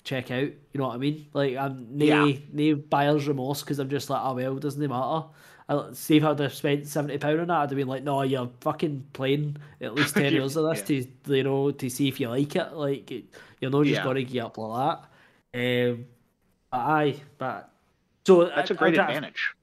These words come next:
Speaker 1: I've got a couple of games. I've got a couple of games on my list. So Persona five, as I so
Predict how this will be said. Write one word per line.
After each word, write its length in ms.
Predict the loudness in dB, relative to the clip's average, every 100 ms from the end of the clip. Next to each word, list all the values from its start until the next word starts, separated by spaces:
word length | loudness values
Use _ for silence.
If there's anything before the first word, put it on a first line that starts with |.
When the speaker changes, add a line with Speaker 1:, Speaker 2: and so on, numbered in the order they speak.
| _ _ _ _ _ -8
Speaker 1:
I've 100 | -4
got 120 | -2
a 60 | 0
couple 260 | 0 2
of 100 | 2
games. 380 | 2 -2 -4 -8
I've 140 | -8 -8
got 100 | -6
a 40 |
couple 220 | -6 -4
of 40 | -4
games 220 | -6 -8
on 80 | -10
my 60 | -10
list. 140 | -8
So 80 | -6
Persona 440 | -6 -6 -4 -4 -2
five, 280 | -4 -4
as 140 | -6 -10
I 60 |
so 200 | -10 -10